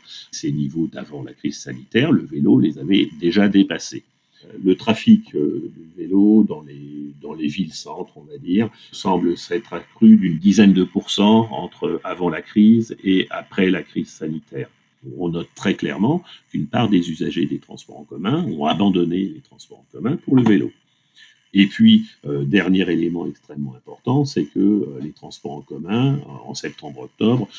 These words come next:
n'ont retrouvé que quatre-vingts pour cent du trafic qu'ils avaient avant la crise sanitaire. Donc, euh, on a globalement une baisse de la mobilité quand même, hein, une baisse de, des, concentrée sur les transports en commun,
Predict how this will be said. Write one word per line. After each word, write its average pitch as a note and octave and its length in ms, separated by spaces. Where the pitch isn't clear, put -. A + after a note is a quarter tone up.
n'ont F#2+ 220
retrouvé F2 600
que A2+ 280
quatre-vingts E2 560
pour - 220
cent B2+ 260
du F#2 220
trafic C3+ 460
qu'ils E2 280
avaient B2+ 420
avant F#2 280
la A2 100
crise G2 300
sanitaire. F2+ 640
Donc, A2 320
euh, - 460
on G#2 240
a G2 240
globalement G#2 800
une A2+ 260
baisse C3 400
de F#2+ 80
la E2+ 140
mobilité D2+ 760
quand - 80
même, C#3+ 300
hein, E3 100
une C3 100
baisse G#2+ 360
de, - 80
des, - 140
concentrée G2 600
sur C#2 320
les C2 100
transports C2+ 460
en C2+ 80
commun, D3+ 480